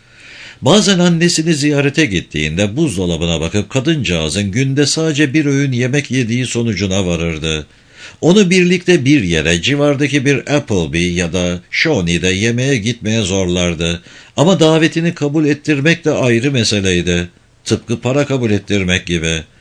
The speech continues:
Annesi birisine minnettar olmaktansa evinde tek başına oturup açlıktan ölmeyi yeğleyeceklerdendi. Gururlu bir siyahi kadın.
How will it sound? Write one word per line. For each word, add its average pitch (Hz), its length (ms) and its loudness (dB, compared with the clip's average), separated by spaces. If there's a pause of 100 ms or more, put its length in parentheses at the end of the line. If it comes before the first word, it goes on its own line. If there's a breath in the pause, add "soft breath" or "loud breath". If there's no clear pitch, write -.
(560 loud breath)
Annesi 180 520 2
birisine 170 460 2
minnettar 147 680 0
olmaktansa 104 920 -2
evinde 139 460 0
tek 160 280 -4
başına 98 340 -2
oturup 87 500 -4
açlıktan 135 580 -2
ölmeyi 131 520 0
yeğleyeceklerdendi. 90 1500 0 (460 soft breath)
Gururlu 104 540 0
bir 110 140 0
siyahi 95 580 0
kadın. 76 460 -4